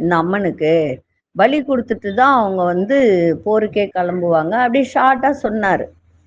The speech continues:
நான் சொல்லணும் பெருசா சொல்ல, இப்ப நேரமின்மை, அதனால ஷார்ட்டா சொல்லிட்டேன். அது மாதிரி அப்போ போகும்போது அவங்களுக்கு வந்து வெற்றி கிடைக்குமா,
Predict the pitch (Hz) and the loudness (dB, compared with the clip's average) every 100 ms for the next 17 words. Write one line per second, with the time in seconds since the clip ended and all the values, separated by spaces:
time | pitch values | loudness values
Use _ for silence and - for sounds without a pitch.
0 | _ _ 190 208 214 226 277 285 262 226 | _ _ -2 0 2 2 2 0 -2 -2
1 | 254 262 262 214 233 330 - 240 226 220 | 0 0 2 2 4 2 0 0 0 -2
2 | 208 226 277 277 226 190 208 254 - 202 | 0 2 2 2 0 0 0 0 -4 -6
3 | 196 247 254 175 185 208 220 170 151 147 | -2 0 0 0 0 0 -2 -4 -4 -4
4 | - 240 - _ _ _ _ - 262 302 | -2 -2 -6 _ _ _ _ -4 2 2
5 | 339 285 262 320 - _ - 254 294 285 | 4 2 0 -2 -10 _ -12 -2 2 2
6 | 294 302 339 330 302 302 330 302 262 254 | 6 6 6 4 4 4 4 2 0 -2
7 | 226 262 302 269 262 330 285 254 185 - | -2 -2 2 2 2 0 2 2 0 -2
8 | 151 | -4